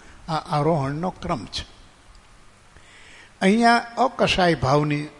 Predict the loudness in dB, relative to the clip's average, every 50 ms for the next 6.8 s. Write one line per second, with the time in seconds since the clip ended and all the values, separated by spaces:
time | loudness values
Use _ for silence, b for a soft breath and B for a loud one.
0 | -20 -10 -6 -4 -2 -2 -2 -2 -2 -4 -4 -4 -6 -8 -8 -10 -10 -10 -10 -12
1 | -14 -14 -16 -16 -16 -16 -16 -18 -20 -20 -20 -20 -20 -20 -20 -20 -20 -20 -20 -20
2 | -20 -20 -20 -20 B B B B B B B B B B B B B B B B
3 | -10 -2 0 0 2 2 0 -4 -8 -8 -6 -6 -4 0 0 2 2 2 0 -2
4 | -4 -4 -6 -6 -6 -6 -8 -10 -14 -18 -20 -20 -20 -20 -20 -20 -20 -20 -20 -20
5 | -20 -20 -20 -10 -4 -2 -2 -2 -2 -4 -6 -6 -4 -4 -2 -2 -2 -2 -2 -2
6 | -2 -2 -4 -4 -4 -4 -4 -4 -4 -4 -4 -6 -8 -8 -8 -8